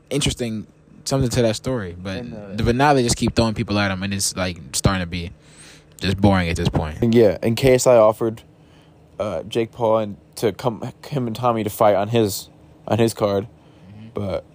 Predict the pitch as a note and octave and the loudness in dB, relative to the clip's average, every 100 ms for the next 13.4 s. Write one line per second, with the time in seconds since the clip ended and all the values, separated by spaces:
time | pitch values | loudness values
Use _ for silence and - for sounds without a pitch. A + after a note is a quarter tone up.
0 | - B2 B2+ C3 A#2+ C3+ C3 A#2+ C3 A#2 | -6 -2 2 2 4 2 2 2 4 4
1 | A#2 B2 B2 A2+ G2+ A#2+ A#2+ G#2+ G2+ F#2 | 4 2 4 4 2 2 0 0 -2 -2
2 | G2+ - G2+ G2+ - D2+ - _ _ - | -10 -4 -2 -2 -2 -6 -6 _ _ -4
3 | A2+ A#2 B2 B2+ - F#2 F2+ F#2+ F#2 _ | -2 2 2 2 0 -4 -2 -2 -4 _
4 | - G2+ F#2+ G#2+ - G2+ - - A2 G#2 | -8 -2 0 0 -2 -8 -10 -2 0 2
5 | G2+ F#2+ - - - - - - _ - | 2 2 -4 -20 -20 -20 -20 -20 _ -4
6 | G2+ C#2 - G2 G2+ F#2+ E2+ F#2+ F2 G2 | -2 -2 0 0 4 2 2 -2 0 -2
7 | F2 A2+ A#2 B2+ G#2 G2+ - - A2 G#2+ | 0 0 0 2 2 2 -4 -6 -2 0
8 | A2 G#2 G#2 F#2+ F#2+ F#2+ F2+ G2 G2 F#2+ | 0 0 -2 -2 -2 -4 -8 -6 -6 -6
9 | F2+ G2 G2 G2 G2 G2+ G2 F#2+ F#2+ G2 | -8 -10 -10 -10 -10 -8 -8 -8 -6 -4
10 | F#2 F#2+ F#2+ F2 - F#2+ - G#2+ G2 F2+ | -4 -6 -8 -8 -10 -10 -4 0 0 0
11 | F#2+ F#2+ F#2+ G2+ G2 - - - - - | -2 -4 -2 -2 -2 -6 -6 -4 -4 -6
12 | - - - - - - - - - - | -10 -12 -20 -20 -20 -20 -20 -20 -10 2
13 | G#2+ G#2 G#2 G#2 | 6 6 6 4